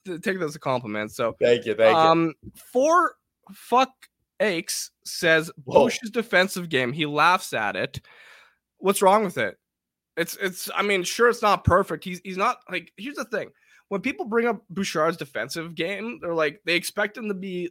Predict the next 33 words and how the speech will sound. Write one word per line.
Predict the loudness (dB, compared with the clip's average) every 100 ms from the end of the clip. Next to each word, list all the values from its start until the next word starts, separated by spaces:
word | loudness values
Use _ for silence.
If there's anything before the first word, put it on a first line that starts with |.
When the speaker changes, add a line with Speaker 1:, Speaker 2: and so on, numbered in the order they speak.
| -8
Speaker 1:
like | -10
Chris | -10 -8 -8 -8
Pronger. | -16 -6 -2 -2 -2 -6
He's | -8 -8
not | -8 -8
gonna | -10 -8
be | -4
that | -4 -2
guy, | 0 0 0 -4
but | -8 -4
Speaker 2:
That's, | -6 -8 -8
Speaker 1:
it | -2
Speaker 2:
no, | 0 0 -4 _ _
no, | 2 4 4
and | 4
that, | 2 2
and | -2
that's | -2 -2
what | -2
I | -2
said. | -2 2 2 4
Like, | 2 2 -6 _
we'll | -12 0 0 2
take | -2 0
a | -2
mishap | 0 -2 2 2 2
here | -2 2
or | 4
there | 4 2
from | -2
Speaker 1:
Yes. | -4 0
Speaker 2:
Evans, | 0 0 -4
Bouchard's | -6 -6 -4 2 4 4 2 -8